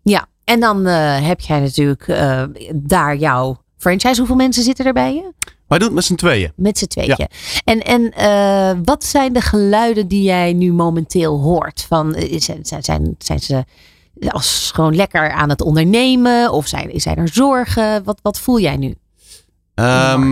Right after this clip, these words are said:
Speaker 1: de markt.
Speaker 2: ja, wat je nu een beetje ziet is eigenlijk, nou, Edwin die refereerde er net al aan van,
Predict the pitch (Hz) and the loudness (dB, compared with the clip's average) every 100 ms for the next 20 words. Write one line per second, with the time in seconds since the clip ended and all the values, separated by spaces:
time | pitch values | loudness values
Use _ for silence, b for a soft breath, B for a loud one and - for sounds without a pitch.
0 | 131 131 131 135 139 165 180 165 160 135 | 2 2 2 2 0 2 2 2 0 0
1 | 113 147 185 - 147 - 139 143 139 135 | 0 0 0 0 0 0 0 2 2 0
2 | 127 139 127 - 131 139 131 131 135 143 | 0 0 0 -2 -2 0 0 -2 0 0
3 | 135 127 131 123 117 127 123 110 123 120 | 2 2 0 0 0 2 0 0 0 2
4 | 117 | 0